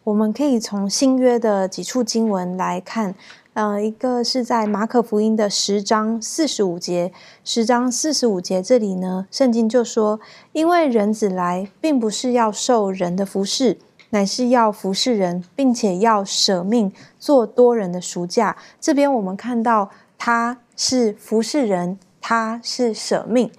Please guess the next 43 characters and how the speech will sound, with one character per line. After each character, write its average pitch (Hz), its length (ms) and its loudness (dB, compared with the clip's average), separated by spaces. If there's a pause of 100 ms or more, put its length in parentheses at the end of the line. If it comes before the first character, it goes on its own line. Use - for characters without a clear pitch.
(320)
那 294 160 2
在 302 240 2
提 277 160 0
摩 294 160 2
太 359 180 2
前 240 240 2
书 269 220 2
的 240 180 2
第 226 320 0 (320)
二 285 280 4
章 233 440 0 (140)
六 285 320 4
节 190 500 0
这 294 160 4
里 220 140 0
头 185 220 -4
呢， 185 260 -2 (140)
也 196 200 2
继 190 220 -4
续 254 160 0
说 226 240 2
到 220 240 2 (300)
他 311 240 2
舍 214 340 0
自 302 300 2
己 202 280 -8
做 277 260 4
万 277 260 2
人 220 120 2
的 196 120 0
赎 180 220 -6
价， 190 340 0 (320)
到 330 180 4
了 233 120 0
时 202 240 -4
候， 202 400 2
这 294 220 4
事 262 280 0
必 226 340 -2
证 240 280 2
明 190 200 -2
出 214 240 -2
来。 180 220 -2